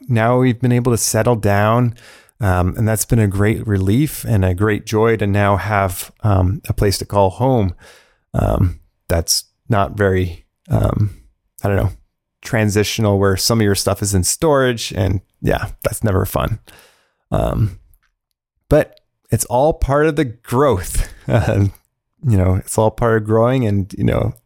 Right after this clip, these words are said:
i-, if it weren't for that, again, if it weren't for that time, I would not, who knows? I might not even be recording this podcast, because I started my YouTube channel,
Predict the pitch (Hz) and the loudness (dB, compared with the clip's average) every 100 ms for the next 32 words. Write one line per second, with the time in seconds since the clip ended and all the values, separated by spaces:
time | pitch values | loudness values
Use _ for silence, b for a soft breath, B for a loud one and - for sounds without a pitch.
0 | _ 120 110 123 123 131 190 226 202 143 | _ -2 0 0 0 2 2 0 -2 -2
1 | 117 113 - - - 147 98 95 B B | 2 2 0 -4 0 0 0 -4 B B
2 | B B 113 90 123 185 - 196 190 190 | B B -2 0 0 0 0 0 0 0
3 | 214 170 110 - - 135 170 175 180 175 | 0 2 -2 -8 -4 0 2 2 2 0
4 | - - _ _ _ _ _ _ _ - | -2 -14 _ _ _ _ _ _ _ -4
5 | 110 175 139 - 123 175 175 156 123 123 | 0 2 2 0 0 2 2 0 0 2
6 | 107 107 - - 143 143 143 117 - 127 | 2 0 -2 -2 0 2 2 0 0 0
7 | 117 110 117 135 - 120 123 110 117 110 | 0 0 0 0 -2 0 0 0 0 0
8 | - 127 123 110 107 151 208 - 165 - | 2 2 2 0 2 0 0 0 -2 -2
9 | 135 120 113 117 | 0 2 2 0